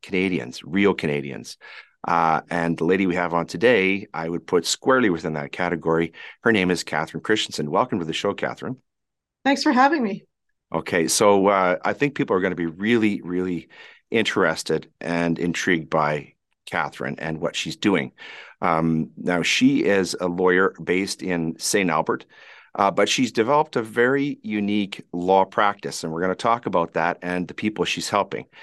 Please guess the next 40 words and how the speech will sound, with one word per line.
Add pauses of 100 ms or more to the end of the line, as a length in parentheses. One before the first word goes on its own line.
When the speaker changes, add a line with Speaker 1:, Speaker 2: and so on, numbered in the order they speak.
(280)
Speaker 1:
But
before
we
go
there,
as
we
always
do,
we're
gonna (480)
frame
our
discussion
with
our
aphorisms. (440)
Uh,
the
first
one
is,
uh,
from
somebody
who,
um,
is
probably
not
well
known
unless
you're, (160)
uh,
an
historian. (440)
His
name
is